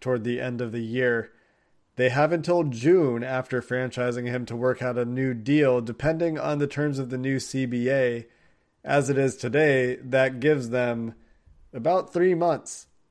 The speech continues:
to figure something out. And free agency opening in just a couple weeks, with reports today about Jack Conklin, the Tennessee tackle.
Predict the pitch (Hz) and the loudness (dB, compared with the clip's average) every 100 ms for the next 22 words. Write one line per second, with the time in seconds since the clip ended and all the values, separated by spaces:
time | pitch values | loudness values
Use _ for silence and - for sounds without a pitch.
0 | _ 120 139 127 127 131 120 120 110 - | _ -2 0 2 0 -2 -4 -6 -10 -14
1 | _ _ _ _ _ _ _ 135 135 156 | _ _ _ _ _ _ _ -6 -2 2
2 | 156 170 202 180 131 131 131 131 131 131 | 4 4 4 0 0 2 4 4 2 0
3 | 131 131 135 131 127 135 - 147 143 139 | 0 -2 -4 -4 0 0 0 0 0 2
4 | 135 131 165 170 - 143 139 131 - 196 | 0 2 0 -2 0 0 2 -6 0 2
5 | 214 190 165 180 165 160 143 147 117 147 | 2 2 2 4 6 4 4 -8 0 2
6 | 160 - - 151 165 139 127 127 123 123 | 2 -2 -2 0 0 0 -2 0 4 2
7 | 120 139 135 131 143 139 139 - 135 135 | 2 -2 -2 -2 -2 0 0 2 2 4
8 | 143 139 139 | 2 0 -2